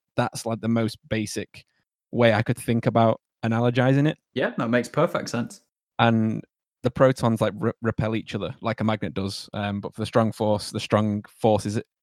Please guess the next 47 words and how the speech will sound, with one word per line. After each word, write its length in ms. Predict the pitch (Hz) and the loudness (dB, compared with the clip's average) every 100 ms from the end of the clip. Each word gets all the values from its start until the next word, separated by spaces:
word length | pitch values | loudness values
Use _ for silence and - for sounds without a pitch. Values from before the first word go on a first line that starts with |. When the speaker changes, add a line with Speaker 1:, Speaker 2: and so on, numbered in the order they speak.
| _ | _
Speaker 1:
strong 420 | - - 127 123 | -16 2 4 6
enough. 400 | 110 127 107 110 - | 4 4 4 -2 -10
I'm 80 | 151 | -4
saying 180 | 151 | -2
strong 380 | 156 - 156 147 | -2 4 4 4
so 120 | 117 | 2
many 140 | 113 110 | 0 0
times 340 | 123 117 113 | 2 2 2
here 220 | 107 107 - - - | 2 0 -2 -10 -4
that 120 | - 117 | 0 4
the 80 | |
repulsion 420 | 120 117 123 - 117 | 4 4 0 2 0
between 280 | 113 120 | 2 0
them 140 | 113 113 - | 2 0 -4
keeps 320 | 123 - - | -6 -6 -2
them 100 | 110 | 2
locked 400 | 113 - - - | 4 2 0 -8
into 220 | 113 107 | -6 -4
an 80 | 110 | -4
atomic 320 | - 110 - | -2 -4 -2
nucleus. 400 | 101 - 95 90 | -8 -8 -10 -10
So 80 | - | -10
it, 40 | |
like, 140 | 101 - | -12 -10
keeps 220 | - - | -10 -8
them 80 | 98 | -10
at 60 | |
the 40 | - | -8
same 200 | 92 92 | -8 -6
point. 240 | 90 - - - _ - | -8 -10 -14 -20 _ 0
And 120 | 117 | 4
then 100 | 113 | 6
the 80 | 113 | 6
Speaker 2:
Right. 80 | |
Speaker 1:
final 260 | 165 165 139 - - | 6 6 4 -2 -2
four 140 | 110 | 0
forces 420 | - 120 110 104 - | 4 4 4 0 0
is 260 | 117 113 | 2 2
just 180 | - 127 | 2 2
magnetism, 540 | 123 135 123 107 101 98 | 4 2 0 -4 -6 -6
which 200 | 117 - | -6 -4
is, 140 | 120 - - | -6 -6 -8
like, 120 | 104 | -2
called 260 | 120 117 110 | 4 4 4
the 100 | 113 | 2
Lorentz 440 | 110 113 113 - | 2 2 -2 -8
force. 480 | - 104 104 - | -4 -4 -2 -6